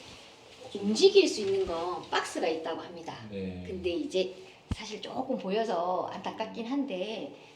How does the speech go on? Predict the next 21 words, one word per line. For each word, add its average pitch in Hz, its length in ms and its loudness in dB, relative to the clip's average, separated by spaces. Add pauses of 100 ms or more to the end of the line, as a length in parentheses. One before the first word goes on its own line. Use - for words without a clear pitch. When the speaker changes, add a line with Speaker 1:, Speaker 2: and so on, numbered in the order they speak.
Speaker 1:
배수홀이라던가 180 1200 -6 (100)
뭐 - 320 -12
이런 190 180 -8
것들 175 300 -8
때문에 185 380 -4 (280)
노출은 196 420 -4
좀 165 180 -8
됐지만 185 560 -8 (500)
얘 247 140 6
자체가 - 480 -4 (560)
손잡이가 311 480 2
있기 190 220 -2
때문에 160 760 -6
굉장히 190 360 -4
Speaker 2:
음. 160 60 -4
Speaker 1:
안전하면서도, 214 1160 0 (440)
어, 175 180 -6
고객님한테 190 540 2
맞춤형이라고 175 680 -2
보시면 156 320 -6
좋아요. 151 200 -4